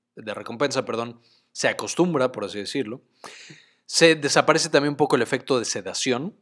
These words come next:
o sea, el cerebro se acostumbra a tener el cannabinoide y entonces ya está más despierto. El efecto sobre la presión intraocular también cambia y desaparece.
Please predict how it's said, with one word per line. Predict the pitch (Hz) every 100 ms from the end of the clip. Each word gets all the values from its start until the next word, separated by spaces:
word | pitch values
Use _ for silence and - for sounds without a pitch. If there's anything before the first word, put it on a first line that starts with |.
| _
o |
sea, | - 98
el | 95 95
cerebro | 90 110 107 113
se | -
acostumbra | 104 - - - 160 151 117
a | 104
tener | 104 104 101
el | 107 101
cannabinoide | - 104 101 120 127 117
y | 107
entonces | 95 110 98
ya | 101
está | - 101
más | 95 98 101
despierto. | 104 - 180 143 104 95 _ _ _ _ - _ _ - _
El | 139 139 143 143 143 160
efecto | 127 160 - 170 170
sobre | - 139 120
la | 110
presión | 113 - 131
intraocular | 127 113 104 113 117 123
también | 101 101 104 113
cambia | 160 156 127 123 - _ _ _ _ _ _ _ _ _ _
y | 113
desaparece. | 104 120 - 113 143 - -